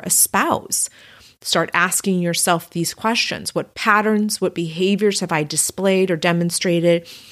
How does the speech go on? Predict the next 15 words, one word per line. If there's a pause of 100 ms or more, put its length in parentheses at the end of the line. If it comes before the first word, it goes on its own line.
(280)
And
then
also,
what
is
important
to
me
about
this (220)
relationship (180)
in
this
particular
context?